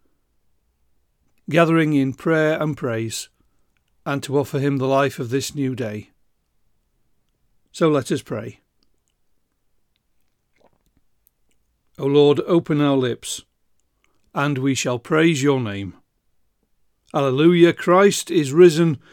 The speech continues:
He is risen indeed. Alleluia.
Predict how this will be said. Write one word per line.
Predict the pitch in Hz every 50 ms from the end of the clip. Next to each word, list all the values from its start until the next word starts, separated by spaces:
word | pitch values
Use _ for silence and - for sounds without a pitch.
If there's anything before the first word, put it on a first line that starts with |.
| - - _ _
He | - 170 165 156
is | 147 127 127
risen | 131 143 208 240 196 208 233
indeed. | 226 226 214 190 139 143 131 113 104 104 - - _ _ _ _ _ _ _ _ _ _ _ _
Alleluia. | - 165 170 175 175 156 135 123 113 104 101 104 98